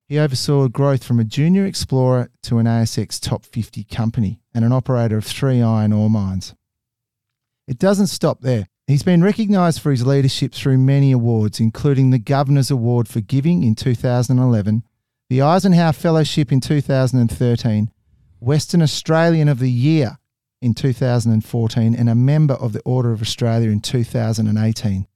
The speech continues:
He's held the role of Chancellor at Murdoch University and is currently the Executive Chairman of Battery Minerals, Non-Executive Director of Maca Limited, independent non-executive chair of Red Dirt Metals,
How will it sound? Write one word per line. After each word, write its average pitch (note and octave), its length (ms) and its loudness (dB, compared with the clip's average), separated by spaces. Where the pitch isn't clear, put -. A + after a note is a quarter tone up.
He's C#3+ 160 -2
held E3 180 2
the D3+ 80 2
role D3+ 380 2
of A#2+ 100 -2
Chancellor D3+ 540 0
at B2 80 -2
Murdoch C3 420 2
University C#3+ 760 0
and C#3+ 320 4
is C#3+ 220 -2
currently F3+ 520 0
the A#2+ 140 0
Executive B2 500 -2
Chairman C3 400 0
of G#2+ 160 0
Battery A2+ 360 -4
Minerals, D#3 580 0
Non-Executive B2+ 800 0
Director A#2 520 0
of G2+ 120 -4
Maca C3+ 500 -2
Limited, A#2+ 500 0
independent D3 560 2
non-executive A#2+ 720 0
chair B2+ 300 0
of G#2+ 100 -2
Red B2 160 0
Dirt A2+ 200 0
Metals, A2+ 400 2